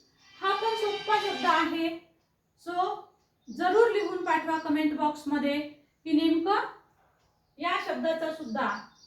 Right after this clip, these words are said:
उच्चार काय येतो. ओके, त्यानंतर आता एकदम अवघडाकडे जाऊया आपण. डब्ल्यू साठी येतं व, वेलांटी आहे, वेलांटी,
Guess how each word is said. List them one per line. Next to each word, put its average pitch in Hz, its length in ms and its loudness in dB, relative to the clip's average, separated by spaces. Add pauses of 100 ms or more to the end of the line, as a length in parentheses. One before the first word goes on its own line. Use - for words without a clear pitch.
(1300)
उच्चार 370 500 -4
काय 311 420 0
येतो. 226 320 -4 (500)
ओके, 302 300 -4 (640)
त्यानंतर 427 500 0
आता 381 260 0
एकदम 403 340 -2
अवघडाकडे 370 600 -2
जाऊया 330 380 0
आपण. 339 380 -2 (320)
डब्ल्यू 320 320 -4
साठी 392 340 -6
येतं 339 380 0
व, 359 260 -2 (420)
वेलांटी 349 500 -2
आहे, 349 360 -2
वेलांटी, 320 500 -4